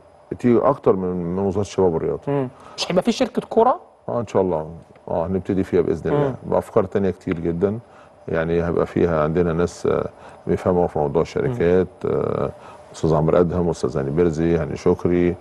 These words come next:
Speaker 1: على المستوى الفني أنا
Speaker 2: أيوة.
Speaker 1: وحسين، وطبعا التوب بتاعنا كابتن حسين لبيب، برضه راجل business مان. فالدايرة دي كلها مع أستاذ
Speaker 2: مم.
Speaker 1: محمد التريف في الاستثمار.
Speaker 2: طبعا.
Speaker 1: يعني في حاجات المجموعات
Speaker 2: مم.
Speaker 1: عملت، تعمل حاجات كتير قوي على المستوى الإنشائي،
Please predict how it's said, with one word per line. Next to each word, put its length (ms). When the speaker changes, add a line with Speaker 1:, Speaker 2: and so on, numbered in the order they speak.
Speaker 1:
على 140
المستوى 400
الفني 440
أنا 80
Speaker 2:
أيوة. 100
Speaker 1:
وحسين، 320
وطبعا 440
التوب 280
بتاعنا 360
كابتن 300
حسين 260
لبيب، 300
برضه 240
راجل 200
business 460
مان. 260
فالدايرة 460
دي 120
كلها 500
مع 80
أستاذ 180
Speaker 2:
مم. 60
Speaker 1:
محمد 280
التريف 260
في 60
الاستثمار. 640
Speaker 2:
طبعا. 180
Speaker 1:
يعني 240
في 180
حاجات 280
المجموعات 680
Speaker 2:
مم. 60
Speaker 1:
عملت، 200
تعمل 200
حاجات 180
كتير 160
قوي 240
على 120
المستوى 360
الإنشائي، 520